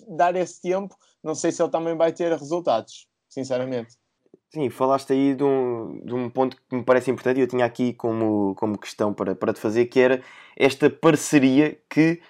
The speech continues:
Speaker 2: apareceu, algures no jogo, entre Bruno Fernandes e Pogba.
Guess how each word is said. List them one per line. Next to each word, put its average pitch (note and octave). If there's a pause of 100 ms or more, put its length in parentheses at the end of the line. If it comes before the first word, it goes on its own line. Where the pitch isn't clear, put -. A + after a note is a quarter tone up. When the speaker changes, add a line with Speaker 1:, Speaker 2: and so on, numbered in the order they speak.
(200)
Speaker 2:
apareceu, C3
algures A2
no A#2
jogo, B2+
entre B2+
Bruno C3
Fernandes C3
e C#3+ (100)
Pogba. G#2+